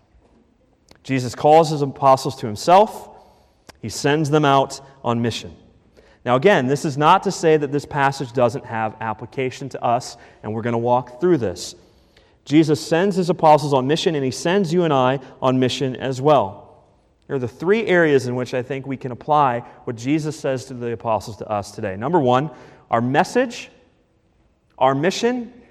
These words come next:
is to preach the gospel of the kingdom. It is to preach the gospel of the kingdom. Verse five,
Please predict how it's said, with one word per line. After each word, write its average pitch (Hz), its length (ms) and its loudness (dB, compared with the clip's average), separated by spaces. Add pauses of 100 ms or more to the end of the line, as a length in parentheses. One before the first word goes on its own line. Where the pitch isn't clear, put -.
(160)
is 139 180 -6
to - 100 -10
preach 226 640 -4
the 139 100 -8
gospel 170 680 0
of 143 300 2
the 139 80 -6
kingdom. 123 520 -8 (1040)
It 139 120 -2
is 135 160 4
to - 80 -8
preach 202 440 2
the 170 80 -2
gospel 147 460 4
of 131 80 0
the 131 60 -4
kingdom. 113 320 -4
Verse 160 200 -2
five, 139 320 6